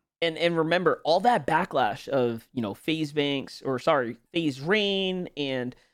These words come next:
you know, the controversy and stuff of, like, "Oh, the, the air quote suits are ruining the brand, give it back to us." Um, it does seem like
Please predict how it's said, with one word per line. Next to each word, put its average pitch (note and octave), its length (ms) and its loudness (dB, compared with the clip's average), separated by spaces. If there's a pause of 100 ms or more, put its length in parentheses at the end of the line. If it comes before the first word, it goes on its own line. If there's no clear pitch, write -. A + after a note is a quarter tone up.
(120)
you C#3 60 -4
know, B2+ 80 6
the A#2 100 4
controversy F#3+ 680 -2
and E3+ 100 -4
stuff E3 240 -2
of, C3 140 -4
like, A#2 300 -2
"Oh, D3 340 2
the, - 300 -2
the B2+ 140 -2
air D#3 180 2
quote D#3 340 0
suits - 480 0
are D3+ 160 4
ruining F#3 440 0
the E3 40 -4
brand, E3+ 420 -2
give E3 160 0
it - 120 -6
back D#3 260 -6
to - 160 -6
us." D#3 300 0 (380)
Um, C3 160 0
it D3 120 2
does D#3+ 200 2
seem E3+ 260 -6
like D3+ 360 -2